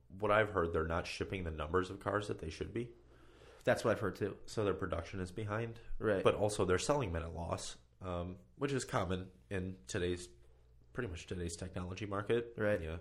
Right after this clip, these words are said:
Speaker 1: you sell things at a loss in hopes that you can make it up later.
Speaker 2: Right.
Speaker 1: Which,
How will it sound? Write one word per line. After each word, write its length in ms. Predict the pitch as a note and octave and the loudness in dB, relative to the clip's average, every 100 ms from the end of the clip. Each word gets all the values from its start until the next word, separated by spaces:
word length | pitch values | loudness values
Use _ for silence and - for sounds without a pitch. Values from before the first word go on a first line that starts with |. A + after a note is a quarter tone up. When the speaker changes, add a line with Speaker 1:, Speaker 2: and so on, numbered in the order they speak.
| - | -6
Speaker 1:
you 160 | F2 | -6
sell 200 | E2+ F2+ | -2 -2
things 220 | E2+ E2+ F2+ | -2 -4 -4
at 60 | E2+ | -2
a 40 | |
loss 340 | E2+ E2 E2 | -2 -2 -4
in 80 | E2+ E2 - | -8 -10 -12
hopes 340 | A2 F#2 E2 - | -10 -8 -8 -8
that 80 | |
you 80 | F2 | -8
can 160 | F#2+ E2+ | -6 -4
make 180 | D#2+ F2 | -4 -4
it 60 | |
up 160 | E2+ - | -8 -4
later. 320 | E2 F2 F2+ - - | -2 -2 -4 -8 -2
Speaker 2:
Right. 300 | G#2+ G#2 - | 2 2 4
Speaker 1:
Which, 220 | A2+ - | 0 0